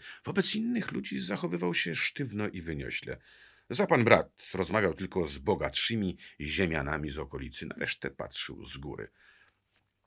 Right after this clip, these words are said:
Często powtarzał, że jego matka jest z domu hrabianką, a ojciec pochodzi z magnackiej, senatorskiej rodziny i że w całym województwie, oprócz Radziwiłłów i Tyszkiewiczów, nikt nie ma prawa wyżej zadzierać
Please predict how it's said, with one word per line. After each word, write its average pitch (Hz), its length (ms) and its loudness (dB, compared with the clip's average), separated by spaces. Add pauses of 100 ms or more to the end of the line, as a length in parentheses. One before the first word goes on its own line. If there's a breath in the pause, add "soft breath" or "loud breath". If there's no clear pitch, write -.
(220)
Często 160 300 6
powtarzał, 143 460 2
że 101 320 4 (340 loud breath)
jego 98 300 8
matka 78 340 2
jest 64 220 -4
z 71 120 -4
domu 67 220 -4
hrabianką, 131 880 -2
a - 140 -2
ojciec 80 360 -6
pochodzi 71 420 -8
z - 100 -2
magnackiej, 82 840 -4
senatorskiej 73 720 -2
rodziny 156 480 0 (340 loud breath)
i 87 80 -2
że 76 240 2
w - 140 -4
całym 76 480 8
województwie, - 720 -4
oprócz - 540 -6
Radziwiłłów 71 800 0
i 67 60 -12
Tyszkiewiczów, - 720 -4 (300 loud breath)
nikt 147 400 0
nie 80 80 -4
ma 67 120 -4
prawa 120 340 -2 (300 soft breath)
wyżej 107 680 4
zadzierać 80 800 -4